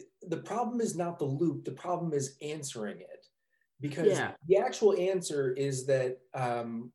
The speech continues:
Speaker 1: I am you and you are me and we are one and we are all together. And that everything, you know, whether we live in a holographic universe or a karmic universe or some combination of those things, we seem to observably live in a causal universe.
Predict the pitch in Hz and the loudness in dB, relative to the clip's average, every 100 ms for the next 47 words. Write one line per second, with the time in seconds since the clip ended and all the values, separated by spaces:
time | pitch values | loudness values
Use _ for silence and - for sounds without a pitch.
0 | - 139 147 160 143 143 147 143 139 143 | -4 0 2 0 0 0 2 2 2 4
1 | 139 131 131 135 131 123 127 131 120 120 | 6 6 4 2 2 0 0 2 2 2
2 | 127 123 120 120 123 120 120 110 - 120 | 0 0 -2 0 0 2 2 2 -2 -4
3 | 139 139 104 95 - _ _ - 127 127 | 0 0 -2 -4 -10 _ _ -12 -8 -2
4 | 165 175 - - 156 165 151 147 135 - | 0 -2 -4 -6 -4 -2 -2 -2 -6 -4
5 | 165 147 143 139 160 147 143 139 - - | -2 -2 -4 -6 -6 -2 -2 -4 -12 -4
6 | 175 165 160 160 175 156 127 175 175 - | 0 2 2 2 0 -2 0 2 2 2
7 | 160 170 170 151 147 139 135 143 - - | -2 -2 -6 -6 -2 0 2 0 -2 -12
8 | _ _ _ _ _ _ - 131 - 170 | _ _ _ _ _ _ 2 2 2 -2
9 | 170 135 139 127 135 135 131 - 165 139 | -2 -2 -4 -2 2 0 0 -4 -4 -4
10 | 160 143 131 139 135 127 123 123 117 - | -4 -2 0 0 -2 -4 0 0 0 -4
11 | 180 139 127 123 - _ _ _ _ 127 | -2 -2 -4 -6 -12 _ _ _ _ -4
12 | 135 139 127 127 - _ _ - - 185 | 0 0 0 -4 -14 _ _ -12 -6 -2
13 | 196 175 147 135 170 160 143 139 131 143 | 0 0 0 2 0 0 -2 -2 6 6
14 | 127 117 117 - 165 135 120 117 113 110 | 6 0 -6 -4 0 0 0 -2 -8 -8
15 | 104 - - | -10 -10 -16